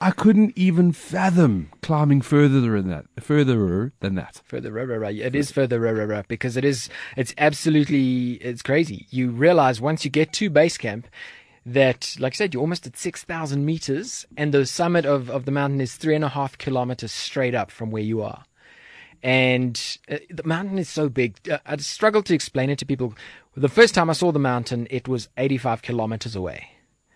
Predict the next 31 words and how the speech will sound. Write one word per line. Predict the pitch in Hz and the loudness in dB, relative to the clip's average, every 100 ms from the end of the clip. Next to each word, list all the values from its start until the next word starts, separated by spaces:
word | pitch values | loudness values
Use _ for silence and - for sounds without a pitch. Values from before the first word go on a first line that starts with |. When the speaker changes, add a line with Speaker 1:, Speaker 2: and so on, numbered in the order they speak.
| _ _ _ | _ _ _
Speaker 2:
So | - 120 113 117 - | -4 0 0 -2 -6
day | 131 143 180 | 2 4 4
two | - 170 | 6 4
of | 131 | 4
the | 135 | 0
trek | - 147 - | 0 -2 0
to | 160 135 | 0 2
base | 127 117 | 2 0
camp, | - 110 92 - - - - | -4 -8 -8 -14 -20 -20 -6
you | 120 | -4
see | 120 - 190 185 | -2 0 2 4
Everest | 143 123 131 - | 4 2 -4 -4
through | - 143 | -2 2
a, | 131 107 | 2 0
a | 113 | -4
gap | 113 120 - | -4 -6 -4
in | |
the | 156 | -6
trees | - 127 120 | -4 -6 -4
just | 131 - | -8 -8
before | - 143 | -4 -2
Namche | 127 120 - 110 | -2 -4 -6 -8
Bazaar. | 104 123 104 - - - - _ | -6 -4 -4 -8 -20 -20 -20 _
And | 135 147 | 0 4
you | 143 139 | 4 4
realize | 127 156 285 196 117 139 - | 2 2 2 2 0 -4 -6
that | 120 123 | -6 0
this | 226 - | -2 -2
pyramid | _ 208 226 226 156 | _ 4 4 4 2
of | - | -2
stone | - 220 147 127 220 | -2 0 2 0 -4